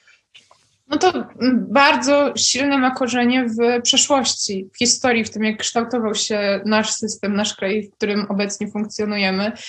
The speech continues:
I rzeczywiście tam te podziały, e, płciowe były bardzo silne, e, zwłaszcza w tych, e, klasach wyższych, gdzie kobiety zupełnie nie pracowały,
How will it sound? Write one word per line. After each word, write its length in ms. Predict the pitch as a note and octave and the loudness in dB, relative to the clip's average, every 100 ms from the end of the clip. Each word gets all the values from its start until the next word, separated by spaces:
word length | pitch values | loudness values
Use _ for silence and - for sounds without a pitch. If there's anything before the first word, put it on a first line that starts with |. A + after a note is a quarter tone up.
| - - | -10 0
I 80 | |
rzeczywiście 500 | A3+ A#3+ A3 A#3+ - | 2 2 0 0 0
tam 180 | A#3+ A3+ | 0 0
te 100 | A3+ | 0
podziały, 720 | A#3 G#3+ A3+ G#3+ A3 A3 G#3+ G#3+ - - | 0 0 2 2 2 2 0 -2 -18 -6
e, 220 | G#3 G3+ | -2 -2
płciowe 560 | G3 A#3+ A#3 B3+ A#3+ A3+ | 2 2 4 4 4 4
były 260 | A3+ A3 | 2 2
bardzo 560 | G#3+ A3 G3+ G#3+ G#3+ G#3 | 2 0 0 0 0 2
silne, 760 | - - B3 A#3+ G3+ F#3+ G#3+ - - _ _ | 2 2 2 2 0 0 -2 -8 -20 _ _
e, 260 | G3 G3+ G3 | -2 2 2
zwłaszcza 380 | G3 G#3 - A3 | 2 0 0 -2
w 120 | G#3+ | -2
tych, 300 | A3+ - - | -4 -4 -4
e, 320 | G3 G3 G3 | -2 0 0
klasach 520 | F#3+ A#3 G#3+ - G#3 G3+ | 0 0 0 0 0 0
wyższych, 360 | G#3+ - G3+ | 0 0 -2
gdzie 160 | G3 G#3+ | -2 -2
kobiety 380 | G#3 G3 G3 G3 | -2 -2 -2 -4
zupełnie 460 | F#3+ A#3 C4+ C4 | -2 0 2 4
nie 120 | A#3+ | 2
pracowały, 920 | A#3 A3+ A3+ G#3+ A3 G#3+ G#3+ G#3 G3 | 2 -2 -2 -2 2 2 2 -2 -4